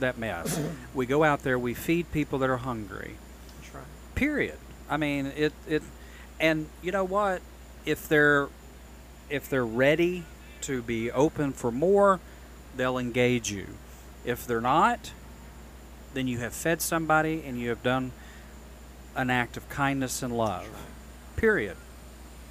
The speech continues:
Speaker 2: And if you don't feel that you're capable, 'cause there are a lot of people, especially post-covid,
Speaker 1: Sure.
Speaker 2: who have anxiety, they have, uh,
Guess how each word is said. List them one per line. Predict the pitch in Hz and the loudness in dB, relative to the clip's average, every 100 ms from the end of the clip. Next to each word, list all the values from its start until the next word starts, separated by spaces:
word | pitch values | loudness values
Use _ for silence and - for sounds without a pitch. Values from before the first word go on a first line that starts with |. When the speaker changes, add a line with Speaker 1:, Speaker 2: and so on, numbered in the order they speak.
| - - - - - | -18 -18 -18 -14 -6
Speaker 2:
And | 190 | -4
if | 196 | -2
you | 220 | -2
don't | 254 247 196 | 0 -2 -2
feel | 208 208 | -2 0
that | 175 143 165 | -2 -6 -6
you're | 202 202 | -4 -4
capable, | - 180 151 143 120 117 104 175 - - | -4 -4 -2 -6 -8 -8 -8 -10 -14 -14
'cause | 131 | -8
there | 139 | -2
are | 143 | 0
a | |
lot | 165 165 185 | 2 2 0
of | - | -6
people, | 147 - 139 139 - - - - - - - | -12 -8 -8 -8 -12 -18 -18 -18 -18 -20 -16
especially | - 151 156 - 160 | -2 2 2 0 -2
post-covid, | 165 151 - - 127 113 117 113 135 - - - - | 0 -2 -2 -4 -4 -4 -8 -10 -14 -18 -18 -16 -8
Speaker 1:
Sure. | - 101 - | -4 -4 -4
Speaker 2:
who | |
have | 131 127 | -4 0
anxiety, | 135 143 127 143 139 143 143 139 139 143 | 0 -2 -2 2 2 2 0 -2 -4 -4
they | 127 | -8
have, | 117 113 110 110 113 - - - - - - - 151 | -8 -8 -6 -8 -10 -16 -18 -18 -18 -18 -18 -16 -14
uh, | 117 110 107 98 | -12 -10 -10 -10